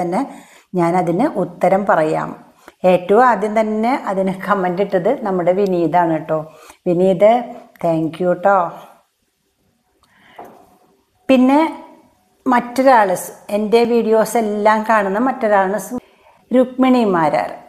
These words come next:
രുക്മിണി മാരാർ സൂപ്പർ എന്ന് പറഞ്ഞിട്ടുണ്ട്. സൂപ്പർ തന്നെയാണ് രുക്മിണി. അത് ഉണ്ടാക്കിയോ നിങ്ങൾ? ഉണ്ടാക്കിയില്ലെങ്കിൽ അത്ര വിഷമമൊന്നുമില്ല, അതൊക്കെ വാങ്ങിച്ച് നമുക്ക് ഉണ്ടാക്കാൻ വീട്ടിൽ കുറച്ച് ഉണ്ടാക്കിയാൽ മതി ട്ടോ. രുക്മിണി, thank you.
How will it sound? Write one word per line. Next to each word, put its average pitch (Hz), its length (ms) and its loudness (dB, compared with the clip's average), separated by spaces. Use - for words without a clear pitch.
രുക്മിണി 247 520 2
മാരാർ 185 500 2
സൂപ്പർ 196 540 -4
എന്ന് 208 140 -4
പറഞ്ഞിട്ടുണ്ട്. 180 440 0
സൂപ്പർ 175 460 -2
തന്നെയാണ് 226 560 0
രുക്മിണി. 185 400 -2
അത് 175 240 0
ഉണ്ടാക്കിയോ 185 580 0
നിങ്ങൾ? 196 300 -2
ഉണ്ടാക്കിയില്ലെങ്കിൽ 202 680 -4
അത്ര - 160 -2
വിഷമമൊന്നുമില്ല, 214 640 0
അതൊക്കെ 185 280 -2
വാങ്ങിച്ച് 196 400 -2
നമുക്ക് 202 260 -2
ഉണ്ടാക്കാൻ 202 440 0
വീട്ടിൽ 208 280 -6
കുറച്ച് 240 400 0
ഉണ്ടാക്കിയാൽ 202 380 2
മതി 165 260 -4
ട്ടോ. 220 200 2
രുക്മിണി, 190 440 -2
thank 185 260 -2
you. 180 160 0